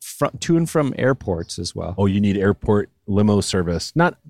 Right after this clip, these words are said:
Speaker 1: Uh,
Speaker 2: not
Speaker 1: t-,
Speaker 2: specifically in a limousine, but you
Speaker 1: town
Speaker 2: would like,
Speaker 1: car.
Speaker 2: yeah.
Speaker 1: Yeah.
Speaker 2: Oh, a town car. It
Speaker 1: Yes.
Speaker 2: can't just be a Uber voucher.
Speaker 1: And they have to have those individually wrapped mints.
Speaker 2: What kind? Buttermint?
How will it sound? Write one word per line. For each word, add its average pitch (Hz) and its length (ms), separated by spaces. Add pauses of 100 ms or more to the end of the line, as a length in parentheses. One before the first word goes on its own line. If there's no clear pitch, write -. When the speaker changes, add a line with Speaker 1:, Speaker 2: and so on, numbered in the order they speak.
(140)
Speaker 1:
Uh, 151 440
Speaker 2:
not 165 140
Speaker 1:
t-, - 60
Speaker 2:
specifically 127 680
in 113 100
a 110 80
limousine, 98 460
but - 140
you 113 60
Speaker 1:
town 165 160
Speaker 2:
would 135 80
like, 98 100
Speaker 1:
car. 98 340
Speaker 2:
yeah. 73 240 (260)
Speaker 1:
Yeah. 95 260 (220)
Speaker 2:
Oh, 135 140
a 123 60
town 151 260
car. 71 340 (560)
It 107 100
Speaker 1:
Yes. 95 80
Speaker 2:
can't 135 140
just 110 160
be 107 120
a 92 160
Uber 107 320
voucher. 104 180
Speaker 1:
And 139 80
they 139 60
have 143 300
to 151 80
have 147 140
those 123 180
individually 113 680
wrapped 104 400 (500)
mints. - 540 (340)
Speaker 2:
What 104 120
kind? 104 260
Buttermint? 123 420